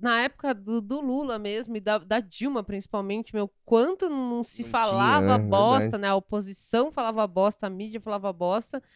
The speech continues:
Speaker 1: e cê não via eles irem falando assim. Não tô dizendo que eles não te tomaram nenhuma medida, né?
Speaker 2: É.
Speaker 1: Mas, assim, cê não tinha esse tipo de fala, assim, tão na <laughs> lata, né?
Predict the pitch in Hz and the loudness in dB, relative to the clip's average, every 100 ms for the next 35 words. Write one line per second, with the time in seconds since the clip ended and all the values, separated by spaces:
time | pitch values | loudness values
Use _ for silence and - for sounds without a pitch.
0 | _ _ - 226 226 220 202 233 226 349 | _ _ -6 -2 0 -2 -2 0 0 0
1 | 202 240 320 226 185 175 175 180 170 165 | -4 -2 0 0 0 -2 -4 -4 -4 -6
2 | 165 175 170 170 170 185 170 - _ - | -4 -4 -4 -6 -10 -10 -10 -12 _ -6
3 | 214 349 427 403 359 294 277 294 - 269 | 0 2 2 2 0 -2 -4 -8 -2 0
4 | 240 233 254 240 240 233 226 185 208 185 | 2 2 2 0 0 -2 -4 -8 -10 -4
5 | 180 160 160 165 196 190 269 277 269 226 | -2 -2 -4 0 2 2 2 -2 -8 -8
6 | 294 311 349 453 453 - - 233 262 - | -6 -4 -2 -4 -4 -4 -2 -2 -2 2
7 | 233 233 - 240 - 233 233 208 185 214 | 4 4 2 0 2 2 4 4 6 6
8 | 254 - 196 180 185 | 4 4 2 2 -2